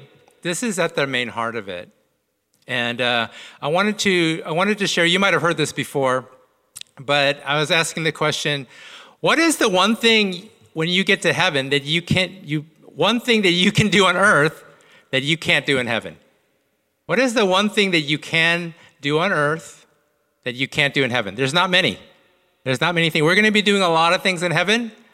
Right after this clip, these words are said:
that we do on earth. You know, we're gonna be eating, we're gonna be worshiping, we're gonna be interacting with people, we're gonna be loving God, we're gonna be doing all of that. But what is the one thing that you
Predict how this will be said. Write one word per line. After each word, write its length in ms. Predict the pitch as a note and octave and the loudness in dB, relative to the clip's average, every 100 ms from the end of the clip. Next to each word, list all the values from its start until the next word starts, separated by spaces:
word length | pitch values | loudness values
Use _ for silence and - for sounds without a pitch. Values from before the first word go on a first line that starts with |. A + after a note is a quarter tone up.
| _ - | _ -8
that 120 | C3+ | -4
we 140 | C#3 | -4
do 160 | D3+ D3 | -2 -2
on 100 | D3 | -2
earth. 340 | G#2+ - - _ _ _ _ _ - | -4 -8 -20 _ _ _ _ _ -16
You 80 | A2+ | -10
know, 100 | A2 | -6
we're 160 | A#2 | -4
gonna 160 | C3 D3 | -4 -4
be 100 | D3 D3+ | -4 -2
eating, 380 | D#3+ D3+ A#2+ G#2+ | -2 0 0 0
we're 140 | A#2 | -2
gonna 140 | C#3 D3+ | -2 -2
be 120 | D#3 | -2
worshiping, 560 | D#3+ E3 D3+ B2+ A2 | 0 -2 -2 -2 -2
we're 160 | A2 C3 | 0 0
gonna 160 | D3+ D#3 | 0 0
be 280 | D#3+ D#3 - - | 0 -2 -6 -6
interacting 580 | D#3+ D#3+ E3 F3 F3+ D3+ | -2 0 2 0 -2 -2
with 140 | B2+ | -2
people, 240 | C3 A#2+ A#2+ | -2 0 0
we're 120 | C3+ | 0
gonna 120 | D#3+ | 0
be 80 | E3 | 0
loving 280 | D#3 D#3 D#3 | 0 0 0
God, 180 | D3+ D3 | 0 2
we're 100 | D#3+ | 0
gonna 160 | F3+ | 0
be 100 | F3 | 0
doing 180 | D#3+ D3+ | 0 0
all 180 | D3 D#3 | 0 0
of 80 | C3 | 0
that. 260 | G#2+ - | 0 -2
But 80 | D3 | -4
what 220 | D#3+ A3 | 0 0
is 120 | A#3+ | 0
the 100 | G#3+ | -2
one 200 | D#3+ E3+ | 0 -2
thing 220 | E3+ F3+ E3 | 0 -2 0
that 140 | C#3+ | -2
you 280 | D3+ D#3+ | -2 -2